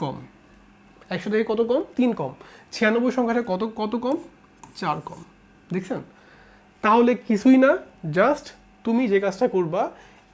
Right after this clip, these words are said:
এই যে তিন এবং চার গুণ করলে গুণফলটা কত হয় দেখো তো? গুণ করলে গুণফলটা আসে হচ্ছে আমাদের বারো, এই বারোকে এখানে লিখে দিবা।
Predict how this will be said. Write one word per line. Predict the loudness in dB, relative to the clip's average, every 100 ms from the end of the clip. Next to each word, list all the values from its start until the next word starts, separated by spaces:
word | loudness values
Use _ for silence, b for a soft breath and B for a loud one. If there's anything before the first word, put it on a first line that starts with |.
| -6
এই | 0 0
যে | 0
তিন | -2 0 2 2
এবং | 0 -2 -2
চার | -2 -2 -4 -8 -4
গুণ | 2 4
করলে | 4 4 4
গুণফলটা | 2 0 0 -2 -2
কত | -4 -2
হয় | 0
দেখো | -2 -2
তো? | -4 -4 -8 B B B -4
গুণ | -2
করলে | 2 2 2
গুণফলটা | 0 0 -2 -2
আসে | -2 -4
হচ্ছে | -8 -6
আমাদের | -4 -4 -6 -8 -20 _ _ -18 -18 -12
বারো, | -6 -4 -4 -6 -10 B B B B
এই | -4 -2
বারোকে | 0 -2 -4 -6
এখানে | -6 -4
লিখে | -4 -4 -6
দিবা। | -6 -8